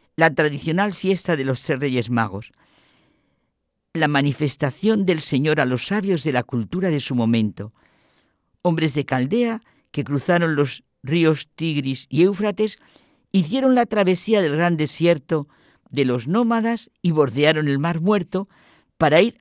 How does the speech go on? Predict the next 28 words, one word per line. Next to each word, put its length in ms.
a 120
reconocer 800
y 200
adorar 540
a 120
un 240
niño 460
pobremente 640
vestido 640
y 120
reclinado 640
en 140
un 140
pesebre. 600
Hombres 520
que 180
querían 420
saber 300
el 140
destino 640
de 140
la 100
humanidad, 640
el 100
sentido 460
de 80
la 100
vida, 400